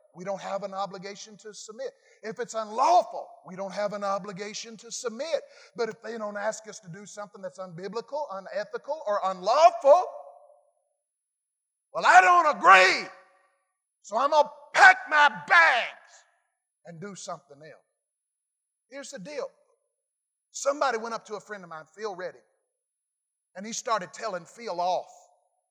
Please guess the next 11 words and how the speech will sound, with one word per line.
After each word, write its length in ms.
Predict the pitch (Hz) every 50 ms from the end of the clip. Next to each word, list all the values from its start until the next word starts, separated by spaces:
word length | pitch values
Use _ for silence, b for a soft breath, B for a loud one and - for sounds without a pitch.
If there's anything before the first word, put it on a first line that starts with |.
| _ _ _ _ _ _ _ _ _ _ _ -
And 100 | 165 156
he 140 | 170 208 196
said, 240 | - - 190 170
"I 160 | 160 156 185 208
just 280 | 165 180 156 - -
call 320 | _ - 170 185 196 214 240
it 100 | 247 - _ _ _ _ _ _ _ _ _ _ _ _ _
like 280 | 151 156 151 147 _
I 140 | 151 143 135
see 260 | - - - - 180
it." 140 | 175 - _